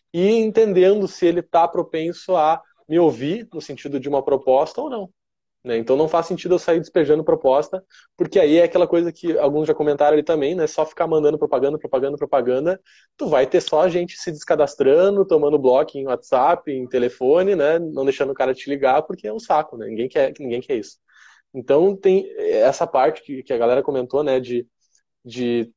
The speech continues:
é, trabalhar a lista depois, né? Então tu captou o lead, beleza, tem o lead. Agora tu tem que fazer um trabalho de de, eh, manter um relacionamento com ele, que normalmente vai ser entregando mais conteúdos. E entendendo,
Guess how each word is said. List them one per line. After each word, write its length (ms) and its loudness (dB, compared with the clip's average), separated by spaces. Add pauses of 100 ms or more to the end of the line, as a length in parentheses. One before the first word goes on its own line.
é, 220 4
trabalhar 560 2
a 40 4
lista 360 -4
depois, 680 -8
né? 140 -20
Então 240 -8
tu 120 -12
captou 300 0
o 40 6
lead, 360 -2
beleza, 480 -2
tem 100 -10
o 20 -8
lead. 260 -8
Agora 300 0
tu 100 -20
tem 100 -8
que 60 -18
fazer 180 -6
um 80 -10
trabalho 400 -2
de 120 -18 (340)
de, 380 -2 (120)
eh, 280 4
manter 280 0
um 60 0
relacionamento 640 -4
com 80 -6
ele, 200 -4 (340)
que 100 -4
normalmente 640 2
vai 140 2
ser 120 -6
entregando 400 2
mais 380 0
conteúdos. 600 -6 (520)
E 60 -6
entendendo, 880 2